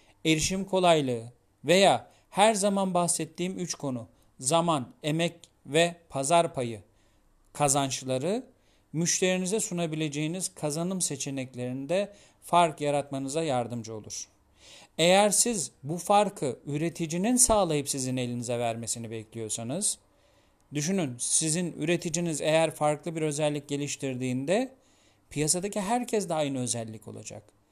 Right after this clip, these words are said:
Bu yüzden sizin kendiniz bir katma değer katmak zorundasınız.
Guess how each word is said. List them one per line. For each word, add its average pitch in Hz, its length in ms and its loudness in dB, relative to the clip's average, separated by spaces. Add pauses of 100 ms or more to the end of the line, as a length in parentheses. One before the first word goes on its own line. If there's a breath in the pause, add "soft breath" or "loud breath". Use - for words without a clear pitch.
(640 soft breath)
Bu 196 140 4
yüzden 190 360 2
sizin 196 540 4
kendiniz 165 600 -2
bir 143 160 -8
katma 151 380 -2
değer 147 280 0
katmak 139 460 -6
zorundasınız. 135 920 -2